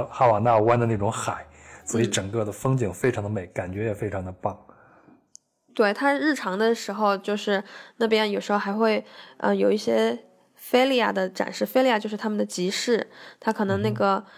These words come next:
Speaker 1: 那个普拉多大道上呢，他就会有一些人摆一些画儿在卖，或者是摆一些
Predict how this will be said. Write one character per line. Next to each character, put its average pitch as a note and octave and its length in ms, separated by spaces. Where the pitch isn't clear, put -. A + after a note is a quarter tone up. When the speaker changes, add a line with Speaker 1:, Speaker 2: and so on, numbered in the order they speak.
Speaker 1:
那 A#3 100
个 A3 100
普 G#3 140
拉 G#3 100
多 A#3 100
大 A#3 140
道 A3 180
上 A3 200
呢， G3+ 100
他 G3+ 160
就 G#3 200
会 G#3 280
有 F#3+ 140
一 G3+ 100
些 G3+ 200
人 G3 260
摆 - 180
一 - 80
些 G3+ 180
画 A#3+ 280
儿 - 160
在 G#3 160
卖， G#3 480
或 A3 160
者 G3+ 100
是 G3+ 440
摆 F#3+ 200
一 G3 80
些 G3 400